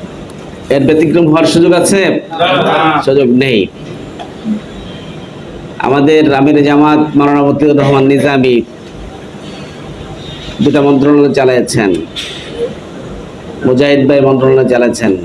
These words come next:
Speaker 1: তারা কি অনেক টাকা পয়সার মালিক ছিলেন?
Speaker 2: না।
Speaker 1: ছিলেন না। তাহলে আমরা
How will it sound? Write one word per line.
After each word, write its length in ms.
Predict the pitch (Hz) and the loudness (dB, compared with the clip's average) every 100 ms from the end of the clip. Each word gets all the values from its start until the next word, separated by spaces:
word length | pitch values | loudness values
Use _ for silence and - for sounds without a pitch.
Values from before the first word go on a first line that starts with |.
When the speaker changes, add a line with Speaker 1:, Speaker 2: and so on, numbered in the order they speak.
| - - - - - - - - - - - - - - - - | -8 -14 -16 -14 -14 -14 -16 -16 -14 -14 -14 -14 -14 -14 -8 -2
Speaker 1:
তারা 180 | 127 | -2
কি 160 | 143 147 | 0 2
অনেক 240 | 139 147 | 2 0
টাকা 180 | 147 139 | 0 0
পয়সার 260 | 143 151 147 - - | 2 2 0 0 0
মালিক 340 | 120 139 151 | 2 2 2
ছিলেন? 440 | - 165 175 147 - - | 2 2 2 0 -2 -2
Speaker 2:
না। 460 | 131 156 143 135 - - - | -2 0 2 0 -2 -8 -4
Speaker 1:
ছিলেন 280 | 127 131 123 | 0 2 2
না। 180 | 101 85 - - - - - - - - - - - - - - - - - - - | 0 -2 -12 -16 -16 -14 -14 -14 -16 -16 -14 -14 -14 -14 -14 -14 -16 -16 -16 -16 -4
তাহলে 260 | 131 135 131 | 0 2 2
আমরা 600 | 131 135 143 143 135 | 4 4 2 0 -2